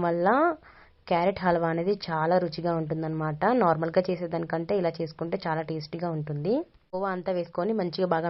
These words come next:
మిక్స్ చేసేసుకొని డ్రై ఫ్రూట్స్ కూడా యాడ్ చేసుకొని మరొక ఫైవ్ మినిట్స్ వరకు బాగా ఉడికించుకోవాలి.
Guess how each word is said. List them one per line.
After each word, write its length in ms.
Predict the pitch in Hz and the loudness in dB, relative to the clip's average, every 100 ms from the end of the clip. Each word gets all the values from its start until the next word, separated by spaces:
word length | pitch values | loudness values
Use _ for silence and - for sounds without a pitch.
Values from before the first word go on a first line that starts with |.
| 170 | -2
మిక్స్ 180 | 156 - | -6 -6
చేసేసుకొని 560 | 170 165 165 165 190 302 381 - - _ - | -6 -6 -4 0 4 2 2 -8 -20 _ -2
డ్రై 120 | 170 170 | -2 -2
ఫ్రూట్స్ 220 | 180 - | -4 0
కూడా 120 | 190 190 | 2 4
యాడ్ 120 | 165 165 | 2 -4
చేసుకొని 380 | 151 - 190 247 | -4 0 2 4
మరొక 240 | 190 170 190 185 | 4 2 0 2
ఫైవ్ 160 | 165 165 | 0 0
మినిట్స్ 240 | 165 160 170 | -2 0 -2
వరకు 220 | 160 240 185 | 0 0 4
బాగా 280 | 160 156 202 240 | 4 6 6 6
ఉడికించుకోవాలి. 800 | 165 165 151 - 160 147 151 | 4 -2 -2 4 6 6 4